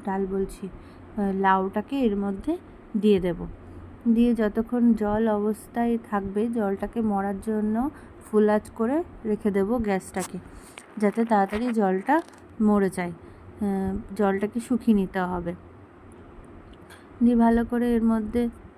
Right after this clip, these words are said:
কড়াইয়ে একদম জোর আঁচ করে এটাকে ফুটিয়ে নেব, বরবর বরবর করে যেন ফুটে যায়, সেরকম দেখে নিতে হবে।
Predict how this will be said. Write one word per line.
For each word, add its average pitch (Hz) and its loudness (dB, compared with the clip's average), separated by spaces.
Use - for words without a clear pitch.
কড়াইয়ে 226 2
একদম 220 4
জোর 214 2
আঁচ 208 -2
করে 226 -2
এটাকে 208 -2
ফুটিয়ে 220 0
নেব, 196 0
বরবর 202 2
বরবর 208 0
করে 214 -2
যেন 220 0
ফুটে 208 -2
যায়, 180 -4
সেরকম 214 0
দেখে 202 -2
নিতে 208 -4
হবে। 208 0